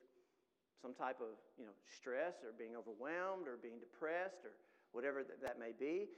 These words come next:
We may be hurting spiritually. We may not know, but spiritually we're just bankrupt, or maybe we're just far away from God, or maybe there's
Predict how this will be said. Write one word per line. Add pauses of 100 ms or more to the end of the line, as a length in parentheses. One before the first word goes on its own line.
(160)
We
may
be
hurting (180)
spiritually. (880)
We
may
not
know,
but
spiritually
we're
just
bankrupt,
or
maybe
we're
just
far
away
from
God,
or
maybe
there's